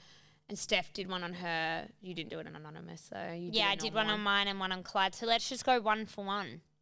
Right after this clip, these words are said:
Speaker 1: Okay. Well, who wants to start?
Speaker 2: You can start.
Speaker 1: Okay. Do you want me to start on my personal one, what I got?
Speaker 2: Yeah.
Speaker 1: Through the Collide thing I did?
Speaker 2: Yeah.
Speaker 1: Okay.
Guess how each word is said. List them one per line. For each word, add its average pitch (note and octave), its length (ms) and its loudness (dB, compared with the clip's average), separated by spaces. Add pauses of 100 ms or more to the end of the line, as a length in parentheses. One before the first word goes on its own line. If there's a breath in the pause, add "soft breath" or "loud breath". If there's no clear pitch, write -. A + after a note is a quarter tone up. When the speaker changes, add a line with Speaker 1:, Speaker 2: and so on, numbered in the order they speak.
Speaker 1:
Okay. B3 300 6 (260)
Well, A#3+ 140 2
who B3+ 120 8
wants B3 220 2
to A#3+ 80 -8
start? G3+ 460 4 (640)
Speaker 2:
You F#4 120 -2
can F#4 180 -2
start. E3+ 340 -4 (480)
Speaker 1:
Okay. G3 200 -6
Do - 80 -2 (1200 soft breath)
you - 20 6
want A3 40 0
me A3+ 60 6
to G#3+ 40 4
start G#3+ 260 6
on G3+ 100 6
my F#3 100 2
personal G3+ 460 -2
one, B3+ 200 2
what A#3 100 2
I A3 100 0
got? C#4 380 4
Speaker 2:
Yeah. G#3 200 4
Speaker 1:
Through F#3 240 -4
the F3 80 0
Collide D#3+ 380 0
thing F#3+ 220 0
I B3 80 0
did? E4+ 240 2 (140)
Speaker 2:
Yeah. F#3 180 2 (180)
Speaker 1:
Okay. E3+ 200 -6